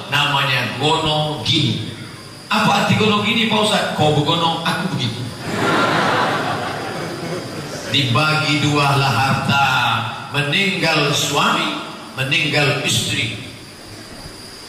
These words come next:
Nanti kalau saya bilang meninggal istri, ibu-ibu marah. Kalau saya meninggal suami, bapak-bapak marah.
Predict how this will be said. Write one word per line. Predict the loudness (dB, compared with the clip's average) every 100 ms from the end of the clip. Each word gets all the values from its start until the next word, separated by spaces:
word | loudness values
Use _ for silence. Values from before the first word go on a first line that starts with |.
| -18 -18 -18 -18 -18 -18 -14 -8
Nanti | 2
kalau | 4 4 2
saya | 2 2
bilang | 2 0 0
meninggal | -2 2 2 2
istri, | 2 2 2 0
ibu-ibu | -2 -2 -2 0
marah. | 2 2 0 -4 -10 -8
Kalau | -2 2
saya | 2 2
meninggal | 2 4
suami, | 4 4 4 2 0
bapak-bapak | 0 2 2 2 2 2
marah. | 2 2